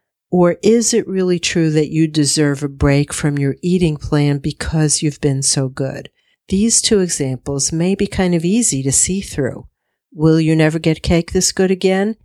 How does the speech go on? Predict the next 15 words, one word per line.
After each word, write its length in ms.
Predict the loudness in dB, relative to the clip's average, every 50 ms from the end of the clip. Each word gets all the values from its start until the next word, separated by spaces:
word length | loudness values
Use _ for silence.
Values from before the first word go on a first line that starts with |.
| _ _ _ _
It's 280 | -2 -2 0 -2 -8 -6
doubtful 560 | -2 -2 0 0 -2 -4 -6 -6 -6 -6 -4
that 200 | -4 -4 -4 -2
that's 280 | -4 -4 -4 -4 -8
true, 360 | -8 -4 -4 -2 -2 -2 -4 -6
right? 380 | -6 -6 -4 -4 -6 -8 -10 _ _ _ _ _ _ _ _ _ _ _ _
And 340 | 0 2 2 2 2 0 -2 -6 -10 -6
do 240 | 0 2 2 2 2
you 180 | 2 2 0
deserve 500 | 0 2 -2 0 2 2 2 2 2 0
a 60 | -2
break 360 | -2 0 0 0 0 0 -4 -6
from 200 | -8 -6 -6 -4
being 300 | -2 0 0 0 0 -2
good? 420 | -2 0 0 2 0 0 -2 -4